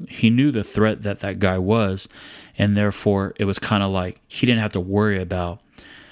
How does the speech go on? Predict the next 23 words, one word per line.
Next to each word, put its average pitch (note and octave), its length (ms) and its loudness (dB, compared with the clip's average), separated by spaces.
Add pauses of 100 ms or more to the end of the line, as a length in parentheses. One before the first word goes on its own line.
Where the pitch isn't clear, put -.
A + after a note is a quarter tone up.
(240)
that G#2 320 -2
person G2 360 2
being G2 260 0
something. F#2+ 600 -2
It's - 200 0
the A2+ 300 2
unknown G#2 800 2 (380)
and G2+ 160 4
the G2+ 160 -2
undefined G2 760 2
that F2 160 -6
really G2+ 400 2
kind G2 260 0
of F#2+ 200 -4
unsettles F#2+ 600 0
people. - 460 -6 (600)
So G#2 420 2 (340)
the G#2 180 2 (760)
guys B2+ 340 4
that B2+ 120 2
I G#2+ 60 2
saw G2+ 520 2
that F#2+ 560 -2